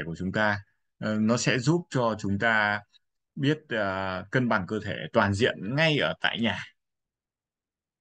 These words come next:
Cả nhà thấy hấp dẫn không ạ? Vâng, và chúng ta cùng đi nhé. Hôm trước ấy, thì, ờ,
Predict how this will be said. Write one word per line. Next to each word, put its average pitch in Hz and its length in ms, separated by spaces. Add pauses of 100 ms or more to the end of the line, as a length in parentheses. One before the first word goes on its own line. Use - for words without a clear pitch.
Cả 98 100
nhà 92 220
thấy 98 140
hấp 123 120
dẫn 143 220
không 135 100
ạ? 113 100 (1800)
Vâng, 104 200 (540)
và 104 280
chúng 98 140
ta 110 340 (720)
cùng 107 180
đi 113 160
nhé. 107 280 (920)
Hôm 147 140
trước 202 220
ấy, 208 200
thì, 101 240
ờ, 90 300